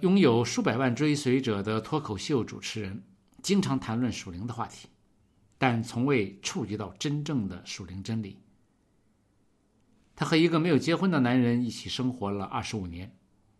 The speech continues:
他用基督教、人文主义、天主教、新时代主义、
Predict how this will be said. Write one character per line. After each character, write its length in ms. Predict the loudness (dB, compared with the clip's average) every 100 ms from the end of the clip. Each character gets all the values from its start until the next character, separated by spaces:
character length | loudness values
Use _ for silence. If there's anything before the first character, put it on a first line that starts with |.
| _ _ _ _ _ 0
他 100 | 4
用 260 | 4 2 -2
基 120 | -2
督 140 | 0
教、 420 | 4 4 2 -10 _ _ _ _
人 200 | -2 2
文 220 | 2 2
主 220 | 0 -4
义、 280 | -6 -6 -12 -20 _
天 300 | -2 0 0
主 160 | -2 -8
教、 280 | -10 -10 -14 _ _ _
新 320 | -2 0 0
时 160 | -2 0
代 160 | 0
主 220 | -2 -6
义、 260 | -8 -8